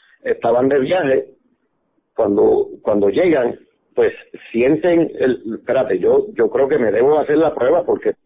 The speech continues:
no, no, a pesar de que no tengo síntomas, estaba de viaje. Se hace la prueba y, y sale uno del componente familiar positivo.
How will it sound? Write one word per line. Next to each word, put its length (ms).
no, 220
no, 260
a 100
pesar 260
de 80
que 80
no 100
tengo 240
síntomas, 340
estaba 260
de 80
viaje. 440
Se 80
hace 200
la 160
prueba 440
y, 440
y 60
sale 280
uno 400
del 300
componente 500
familiar 460
positivo. 480